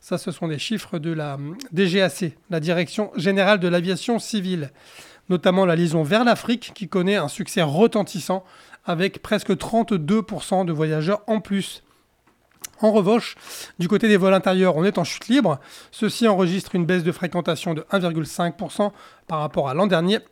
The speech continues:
et surtout de vingt et un pour cent par rapport à deux mille dix-neuf. Selon les professionnels du secteur,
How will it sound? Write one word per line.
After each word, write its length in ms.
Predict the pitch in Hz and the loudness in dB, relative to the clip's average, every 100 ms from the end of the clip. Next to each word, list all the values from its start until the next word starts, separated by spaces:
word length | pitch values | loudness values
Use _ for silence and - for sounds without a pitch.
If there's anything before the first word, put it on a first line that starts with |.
| _ | _
et 60 | 185 | -6
surtout 320 | - - 233 | -6 -6 -4
de 120 | 165 143 165 | -4 -6 -4
vingt 360 | 143 247 - | 2 2 2
et 100 | 226 | 0
un 120 | 214 247 | 2 0
pour 200 | 170 - | -4 -4
cent 160 | 240 | -2
par 140 | - 143 | 0 -2
rapport 260 | 151 208 | 2 2
à 60 | 170 | 4
deux 140 | 180 | 4
mille 140 | 247 233 | 4 2
dix-neuf. 520 | 226 202 202 - - _ _ _ _ | 2 2 0 -2 -18 _ _ _ _
Selon 220 | - 214 226 | -4 2 4
les 120 | 220 | 4
professionnels 640 | - 190 214 214 196 170 | 2 -4 -2 0 0 0
du 160 | 135 180 | -2 -2
secteur, 560 | 214 175 - 175 196 | -2 -2 -2 0 -2